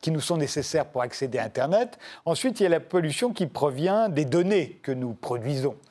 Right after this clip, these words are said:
Euh, alors, celle-ci, on croit qu'elle est immatérielle. On ne se rend pas compte. Les ordinateurs, on voit bien. Quand on les jette, on se dit « Ah, c'est pas très bien ». Mais en revanche, quand on envoie un like,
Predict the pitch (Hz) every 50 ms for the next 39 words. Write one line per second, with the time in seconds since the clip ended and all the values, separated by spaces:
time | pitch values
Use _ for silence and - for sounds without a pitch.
0 | - - - - - - 135 135 131 131 131 127 127 127 127 131 135 135 135 123
1 | - - 156 156 135 - - 247 262 254 208 - - - - _ _ _ _ _
2 | _ - 180 - - - 247 240 - 175 156 151 - 147 135 139 - 160 170 165
3 | 165 139 117 107 98 - - _ _ _ _ _ - 147 123 - - 127 113 151
4 | 147 - 156 127 104 - - - _ _ _ - - - _ _ - 143 147 143
5 | 120 165 147 123 117 131 131 127 120 - 202 185 - 139 117 147 160 160 170 180
6 | 160 139 - - 131 123 - - 127 123 123 120 120 170 185 180 180 - 131 120
7 | 113 - 123 139 139 135 131 131 - - 123 - 107 107 - - 143 135 135 135
8 | 107 - - - - - - - - 135 160 190 185 170 175 - 165 156 151 185
9 | 180 151 - 165 147 - 147 151 147 135 135 131 131 147 180 202 226 254 214 -
10 | -